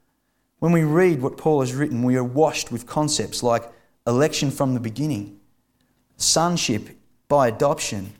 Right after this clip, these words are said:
redemption, which means forgiveness, insight into God's all-embracing purpose, the privilege of becoming his people,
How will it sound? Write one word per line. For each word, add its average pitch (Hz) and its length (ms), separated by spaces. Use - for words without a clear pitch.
redemption, 117 800
which 123 240
means 147 300
forgiveness, 123 720
insight 185 520
into 135 240
God's 151 380
all-embracing 156 840
purpose, - 680
the 143 80
privilege 196 500
of 127 140
becoming 170 460
his 170 340
people, 180 560